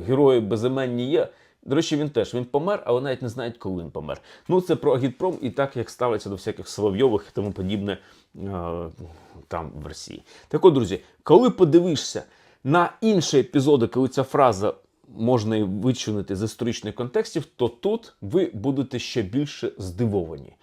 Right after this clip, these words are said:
Отже, почнемо за першою фразою, за першим випадком, коли ця фраза пролунала. Її сказав першим генерал, ну, те ми знаємо, генерал Василь, е,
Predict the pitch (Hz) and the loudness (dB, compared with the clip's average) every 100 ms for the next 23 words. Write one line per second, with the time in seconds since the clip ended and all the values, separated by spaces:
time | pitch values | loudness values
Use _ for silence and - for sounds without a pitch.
0 | _ _ - 151 95 95 - _ _ 185 | _ _ 4 4 4 -4 -6 _ _ -4
1 | - 208 - - _ _ _ _ _ _ | 0 -2 -2 -10 _ _ _ _ _ _
2 | _ - 92 127 127 110 - _ - 135 | _ -10 2 6 6 4 -6 _ 2 2
3 | 117 - 104 - 87 69 - - - - | 2 -4 -6 -4 -6 -6 -10 -14 -16 -20
4 | - 101 113 127 110 110 98 95 135 147 | -6 -2 0 0 -2 -4 -8 -2 0 0
5 | - 113 - 104 98 92 - 120 123 113 | -2 -6 -2 -4 -4 -10 -2 -2 0 -2
6 | - _ - 120 117 107 90 69 55 - | -6 _ -4 2 4 4 0 -6 -12 -14
7 | - _ _ _ 120 175 269 - 175 127 | -20 _ _ _ 0 2 2 2 2 6
8 | 190 - - _ _ _ - 147 - - | 4 4 -4 _ _ _ 4 6 4 2
9 | 208 196 - 107 98 101 98 107 165 185 | 2 2 -4 -8 -4 -2 2 4 4 2
10 | - _ _ _ _ 123 120 - - 82 | -8 _ _ _ _ -6 -6 -8 -12 -12
11 | 71 73 71 71 87 117 120 143 185 123 | -12 -14 -14 -14 -8 -2 2 4 4 2
12 | 127 - - 190 190 175 _ _ _ _ | -4 -4 -2 0 0 -4 _ _ _ _
13 | _ _ _ _ - 120 123 123 | _ _ _ _ 4 6 8 6